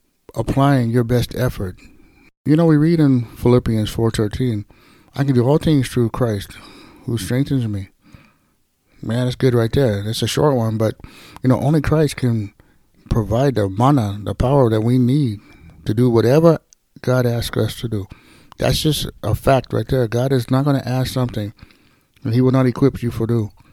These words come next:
We also read in Colossians three seventeen, "And whatever you do, whether it be word or deed,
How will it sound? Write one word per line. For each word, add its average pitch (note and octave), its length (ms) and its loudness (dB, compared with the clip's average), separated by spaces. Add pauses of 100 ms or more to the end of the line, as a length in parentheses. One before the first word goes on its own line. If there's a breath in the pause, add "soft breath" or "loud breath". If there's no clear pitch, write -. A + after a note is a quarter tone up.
(500 soft breath)
We B2 120 -2
also C#3+ 240 2
read C3 160 2
in B2 80 0
Colossians A#2+ 480 -2
three A2+ 420 -4
seventeen, A#2 680 0 (520 soft breath)
"And A#2 180 2
whatever B2+ 320 4
you D3 220 4
do, C3+ 360 4 (560)
whether A#2 340 2
it A2+ 80 0
be A2 80 2
word B2 260 6
or A#2+ 140 2
deed, A#2+ 340 0